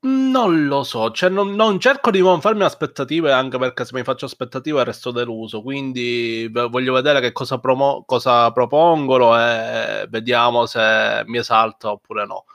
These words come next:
Vediamo, mm, lascio carta bianca.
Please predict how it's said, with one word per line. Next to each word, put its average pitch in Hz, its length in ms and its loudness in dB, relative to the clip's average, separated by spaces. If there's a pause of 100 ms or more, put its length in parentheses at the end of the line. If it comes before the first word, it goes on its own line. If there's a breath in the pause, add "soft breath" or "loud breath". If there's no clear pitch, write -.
(640 soft breath)
Vediamo, 98 520 2 (180)
mm, 107 320 -10
lascio 147 300 0
carta 147 260 -2
bianca. 104 580 -4